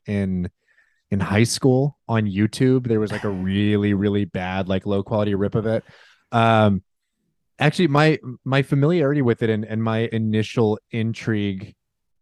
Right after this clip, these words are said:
Speaker 1: uh, with the film was actually sparked by, like, a rabbit, an internet rabbit hole about Columbine.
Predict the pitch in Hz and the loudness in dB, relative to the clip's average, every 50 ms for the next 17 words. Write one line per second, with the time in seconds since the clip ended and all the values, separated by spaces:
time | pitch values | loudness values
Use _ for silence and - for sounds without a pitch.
0 | _ _ _ _ _ _ _ _ _ 113 113 110 104 101 101 - 117 113 117 113 | _ _ _ _ _ _ _ _ _ -2 0 0 0 0 -2 -2 0 0 0 0
1 | - 117 107 - - 117 113 110 110 107 104 - - 101 110 110 - 120 110 - | 0 -2 -4 0 0 0 2 2 2 0 0 -2 -6 -8 -8 -6 -6 -6 -6 -6
2 | - - _ _ - 110 107 107 - - - 110 107 104 101 101 101 - - - | -8 -14 _ _ 2 2 2 2 0 -2 -2 -2 -2 0 0 -2 -2 -4 -4 -4
3 | 113 107 98 98 95 98 95 104 - - 120 123 117 120 117 117 117 113 107 90 | -4 -4 -2 -2 -4 -2 -4 -4 -2 -2 -2 -2 -2 -2 -2 -2 0 -2 -2 -2
4 | 98 95 98 95 104 98 - - 107 98 95 95 - 101 98 95 95 104 - - | -2 -2 0 0 -2 -4 -2 0 2 2 2 2 0 -2 -6 -4 -6 -6 -2 0
5 | 202 240 220 143 120 101 92 85 87 87 90 | 2 4 4 4 2 0 -4 -6 -10 -12 -12